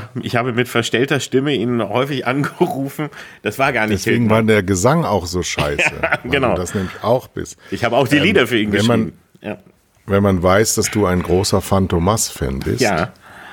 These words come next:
Speaker 1: Genau.
Speaker 2: Leute, ich muss euch nichts mehr erzählen.
Speaker 1: Nein.
Speaker 2: Ja, denkt jetzt mal alleine weiter. Denkt mal alleine weiter.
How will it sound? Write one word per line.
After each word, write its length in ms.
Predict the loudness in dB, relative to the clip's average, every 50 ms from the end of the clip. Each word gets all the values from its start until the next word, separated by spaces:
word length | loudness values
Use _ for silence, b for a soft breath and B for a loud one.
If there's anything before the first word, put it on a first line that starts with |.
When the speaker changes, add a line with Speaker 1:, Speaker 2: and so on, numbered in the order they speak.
| B B B B B B B B B B B B
Speaker 1:
Genau. 240 | -12 -8 -6 -2 2
Speaker 2:
Leute, 220 | 4 4 4 4 2
ich 120 | 2 4
muss 160 | 2 2 2 2
euch 140 | 0 2 2
nichts 280 | 2 2 0 0 -2
mehr 120 | 0 0 0
erzählen. 480 | 0 -2 0 0 2 2 2 2 2
Speaker 1:
Nein. 220 | 2 0 0 0 0
Speaker 2:
Ja, 120 | -2 0
denkt 380 | 0 2 0 0 0 -2 0 0
jetzt 180 | 0 0 2 2
mal 160 | 2 2 4
alleine 560 | 2 2 2 4 4 4 4 4 4 4 4 2
weiter. 440 | 2 2 2 0 -2 -2 -4 -2
Denkt 220 | 0 -2 -2 0 0
mal 160 | 2 2 4
alleine 480 | 4 4 4 4 4 4 4 2 2 2
weiter. 420 | 2 2 2 0 0 -2 -2